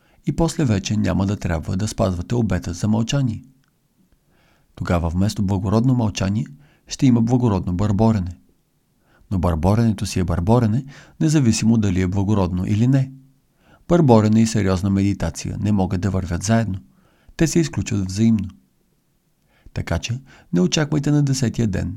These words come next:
да можете да медитирате сериозно. И все пак десетия ден е изключително важен, тъй като след девет дни, през които сте се подложили на много дълбока операция на съзнанието,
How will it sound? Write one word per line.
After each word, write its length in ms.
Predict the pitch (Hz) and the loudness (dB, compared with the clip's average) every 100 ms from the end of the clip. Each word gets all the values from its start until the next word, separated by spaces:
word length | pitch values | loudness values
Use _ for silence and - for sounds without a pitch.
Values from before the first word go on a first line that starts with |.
| 131 | -10
да 160 | 107 113 | -2 2
можете 380 | 101 87 85 98 | 2 0 -4 -4
да 120 | 98 | -2
медитирате 640 | 104 98 95 92 90 - | -2 -2 -4 -6 -6 -10
сериозно. 480 | - 104 113 113 90 92 _ _ _ _ _ _ _ _ _ _ _ _ _ _ _ _ _ _ _ _ _ _ _ | -6 -2 0 0 -4 -12 _ _ _ _ _ _ _ _ _ _ _ _ _ _ _ _ _ _ _ _ _ _ _
И 80 | - | -10
все 280 | - 127 131 | -4 -2 0
пак 220 | 113 - - _ - | -2 -4 -18 _ -4
десетия 460 | 135 156 151 - | 0 0 -2 -2
ден 300 | 113 92 87 - | 0 -2 -4 -6
е 60 | 117 | -4
изключително 680 | 113 - 110 110 - 92 92 | -4 -6 -6 -6 -4 -4 -2
важен, 360 | 117 117 95 - - _ _ _ - | -2 -2 -6 -10 -20 _ _ _ -4
тъй 160 | 95 | -2
като 200 | - 113 | -2 -8
след 220 | - 90 | -6 -4
девет 320 | 85 110 120 98 | 0 0 0 0
дни, 220 | 98 - - _ | -4 -6 -16 _
през 180 | - 98 | -6 -6
които 280 | - 95 110 | -4 -6 -6
сте 160 | - 95 | -10 -8
се 140 | 104 | -8
подложили 560 | - 95 95 101 104 95 | -6 -2 -2 0 -2 -2
на 120 | 95 | -2
много 300 | 95 127 135 | 0 2 2
дълбока 420 | 113 98 110 107 | 2 0 -2 -2
операция 500 | 98 98 98 104 101 | -2 -2 -2 -2 -4
на 140 | 90 | -4
съзнанието, 680 | 87 92 98 117 101 95 135 | -6 -4 0 0 0 -4 -10